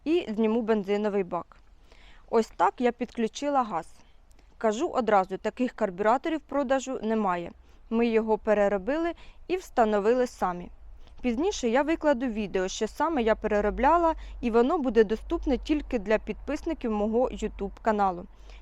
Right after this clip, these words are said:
Якщо ви дивитесь це відео у TikTok, то кнопка на YouTube канал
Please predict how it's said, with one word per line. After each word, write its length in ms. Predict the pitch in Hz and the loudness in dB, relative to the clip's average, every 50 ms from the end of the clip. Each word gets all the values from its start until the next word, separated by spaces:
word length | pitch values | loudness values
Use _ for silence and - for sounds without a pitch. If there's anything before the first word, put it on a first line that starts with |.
| - | -2
Якщо 280 | - 254 - - 302 294 | 0 0 0 2 2 2
ви 80 | 311 320 | 2 2
дивитесь 460 | 233 262 247 226 214 - 220 214 - | 2 4 4 4 4 2 0 -4 -2
це 140 | - 240 226 | 0 0 2
відео 360 | 196 208 208 185 170 196 185 | 2 0 -2 -2 -2 -2 -2
у 140 | - - 214 | -2 -4 -8
TikTok, 420 | - - - - - - 330 359 - - - - - - - - | -8 -10 -12 -10 -4 -2 -2 -2 -2 -6 -12 -20 -20 -20 -2 0
то 100 | 247 208 | 0 0
кнопка 440 | - 226 220 208 - - - 180 | 2 0 0 0 0 -2 -4 -4
на 100 | 180 196 | -4 -2
YouTube 380 | 190 180 185 - - 208 - - | -2 -4 -4 -4 -6 -8 -8 -4
канал 380 | - 202 196 240 302 339 359 | -4 -2 0 2 2 0 0